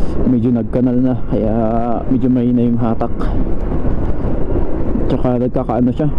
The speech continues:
nagkakaroon na ng dragging. Hindi naman ganito dati. Nung binaklas ko kasi yung panggilid,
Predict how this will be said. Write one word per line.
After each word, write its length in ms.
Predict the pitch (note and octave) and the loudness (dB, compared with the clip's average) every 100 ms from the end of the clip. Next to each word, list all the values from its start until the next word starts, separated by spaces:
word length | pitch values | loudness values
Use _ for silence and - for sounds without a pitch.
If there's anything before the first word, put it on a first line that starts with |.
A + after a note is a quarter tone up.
| - | 0
nagkakaroon 480 | C3 C3+ C3+ B2+ C#3 | -2 -2 0 0 2
na 80 | C3 | 2
ng 160 | C3 | 0
dragging. 400 | A2+ A#2 B2+ C#3 | 0 0 0 2
Hindi 80 | B2 | 2
naman 240 | B2+ C3 | 2 2
ganito 240 | B2 B2+ C3 | 2 0 0
dati. 320 | B2 B2 C3+ B2+ - - - - - - | 0 0 0 2 0 0 0 0 2 2
Nung 160 | C#3 C3 | 2 2
binaklas 320 | C3+ D#3 D3 | 0 -2 0
ko 160 | D3 D3 | 0 0
kasi 160 | D3+ | 2
yung 160 | D3 D3 | 2 0
panggilid, 640 | D3 C#3 C#3+ C3+ B2+ A#2+ | 2 2 2 2 2 0